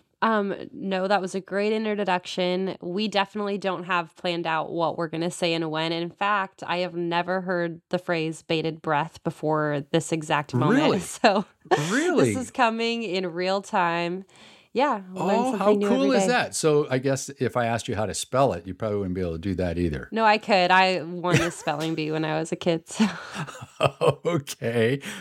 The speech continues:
Speaker 2: Well, maybe it's just an old school word that nobody uses anymore, and eventually it's gonna find its way into the back of the dictionary.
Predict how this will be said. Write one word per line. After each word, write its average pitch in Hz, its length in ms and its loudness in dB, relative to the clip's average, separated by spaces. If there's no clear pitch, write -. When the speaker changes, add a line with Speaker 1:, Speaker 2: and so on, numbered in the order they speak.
Speaker 2:
Well, 175 140 4
maybe 233 260 4
it's 165 140 4
just 160 220 -2
an 131 180 2
old 139 280 8
school 135 440 2
word 113 340 2
that 104 80 -4
nobody 117 280 0
uses 110 360 2
anymore, 95 460 2
and 107 80 0
eventually 143 480 2
it's 120 100 -4
gonna 117 160 -2
find 120 240 -2
its 98 140 -6
way 113 100 2
into 101 140 -2
the 87 60 -6
back 98 280 -2
of 95 60 -2
the 82 60 -4
dictionary. 82 600 0